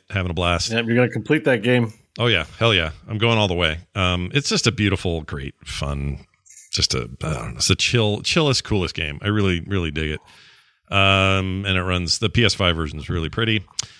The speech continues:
Speaker 1: Uh, I got a game on Steam for, I found a deal for ten bucks. It's not currently that price, although I think it's maybe discounted on Epic, but the Steam version I got for ten is normally twenty.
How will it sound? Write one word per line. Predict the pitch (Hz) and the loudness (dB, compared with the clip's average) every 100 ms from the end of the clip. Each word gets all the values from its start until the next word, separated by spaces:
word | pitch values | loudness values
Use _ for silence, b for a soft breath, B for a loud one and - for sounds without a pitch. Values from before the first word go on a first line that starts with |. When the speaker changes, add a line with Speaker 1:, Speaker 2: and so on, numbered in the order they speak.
| B B - | B B -2
Speaker 1:
Uh, | 113 120 120 120 - | 2 4 4 2 0
I | 131 | 0
got | 165 226 | 2 2
a | |
game | 165 160 156 | 2 2 2
on | 139 | 2
Steam | - 151 120 82 | 0 2 2 0
for, | 80 - 107 104 104 104 - | -6 -4 2 4 4 2 -2
I | 104 | 0
found | 139 135 | 2 4
a | 113 | 2
deal | 123 107 | 2 0
for | 107 | 0
ten | - 107 | 0 0
bucks. | 90 80 - | 0 -2 -4
It's | 85 | -4
not | 110 - | -4 0
currently | 135 135 110 | 0 2 4
that | 107 101 | 4 2
price, | 107 101 - | 4 4 4
although | 98 92 | 2 2
I | |
think | - 98 | 2 0
it's | 101 - | 0 0
maybe | 101 95 | 0 2
discounted | 87 - - 95 87 | 2 0 0 0 0
on | 85 87 | -2 -2
Epic, | 92 92 - | 0 -2 -2
but | 90 - | -6 -4
the | 90 | -2
Steam | - - 110 | -2 2 2
version | 98 101 92 90 | 4 2 2 0
I | 85 | 0
got | 87 87 | 0 0
for | 82 | -4
ten | - 90 85 | -2 0 0
is | - | -2
normally | 92 90 85 | 0 0 -2
twenty. | - 92 87 80 | -2 -2 0 -2